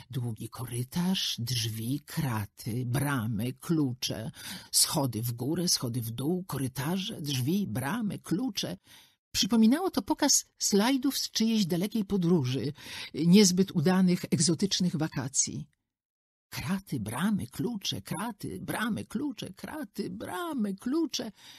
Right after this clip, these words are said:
Wąski korytarz zakończył się pomieszczeniem przypominającym niewielki hol. Z jednej strony było okienko, z drugiej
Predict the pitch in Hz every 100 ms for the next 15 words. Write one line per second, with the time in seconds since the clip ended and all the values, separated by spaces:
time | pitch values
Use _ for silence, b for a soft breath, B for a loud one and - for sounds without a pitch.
0 | B B B B B - 156 196 - 135
1 | 120 123 143 220 151 165 143 185 202 -
2 | - 139 120 - - 143 185 185 - -
3 | 131 123 117 139 160 147 143 _ 143 123
4 | 135 135 - - 117 101 - - _ _
5 | _ _ _ _ _ _ 143 170 151 131
6 | 113 - 127 123 190 147 147 113 - -
7 | 104 127 127 254 - 156 143 143 156 160